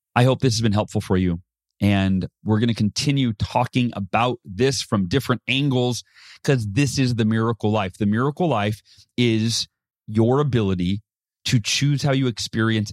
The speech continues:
every moment of this one life you've been blessed to live, regardless of the difficulties you face. Because as Michael Singer said, I'm gonna end with a quote, "What you'll find is that the only thing you really want from life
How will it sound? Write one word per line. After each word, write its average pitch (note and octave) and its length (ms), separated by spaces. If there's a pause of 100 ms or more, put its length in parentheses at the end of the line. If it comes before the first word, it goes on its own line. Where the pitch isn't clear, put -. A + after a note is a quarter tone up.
(160)
every A#2+ 320
moment G#2+ 440
of G2 180
this F#2+ 220
one G2+ 300
life F#2+ 340
you've G2+ 160
been F#2 200
blessed G2 340
to A2 80
live, F#2 400
regardless G#2 1000 (360)
of A2 200
the G#2+ 80
difficulties G2+ 840
you G2 100
face. E2+ 500 (440)
Because G2 500
as G2+ 640 (460)
Michael A#2 380
Singer A2+ 400
said, F#2+ 360
I'm - 600
gonna G#2 60
end G#2+ 220
with G#2 140
a F#2+ 60
quote, E2+ 360 (380)
"What G#2+ 240
you'll D3 140
find G2+ 560 (180)
is G#2+ 220
that G#2 120
the G#2 200
only A2+ 340
thing A#2 400
you G#2 160
really G#2+ 340
want B2+ 360
from E3+ 180
life F#2 480